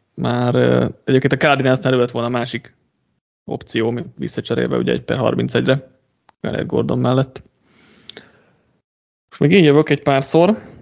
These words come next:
Falconszal először, ahol ugye Kyle Hamiltont vittem, és igazából nagyjából bármit lehetne hozzájuk húzni, kis túlzással.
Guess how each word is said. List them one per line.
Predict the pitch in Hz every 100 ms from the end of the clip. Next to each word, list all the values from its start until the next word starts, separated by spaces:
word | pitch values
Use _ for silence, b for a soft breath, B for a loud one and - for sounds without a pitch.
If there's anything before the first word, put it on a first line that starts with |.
| B -
Falconszal | - 147 131 131 123 127
először, | 127 131 131 - 143 160 B B B B B -
ahol | 127 127 123 123
ugye | 123 123
Kyle | 120 139 117
Hamiltont | 127 120 110 110
vittem, | 120 113 - 131 156 - _ _ _ _ _ _ _ _ _ - -
és | 160 139 -
igazából | 120 117 110 113 120 127 b b b b b _ _ _ _ _ _ _ _ _ _
nagyjából | 147 151 127 127
bármit | 127 139 127 123 113
lehetne | 117 110 - 143 165 - _ _ _ _ _ _ _ _ _ _ _
hozzájuk | - 123 120 120 123 -
húzni, | 127 123 135 156 - _ _ _ _ _ _ _ _
kis | - 135 -
túlzással. | 139 131 131 131 - 147 147 156 -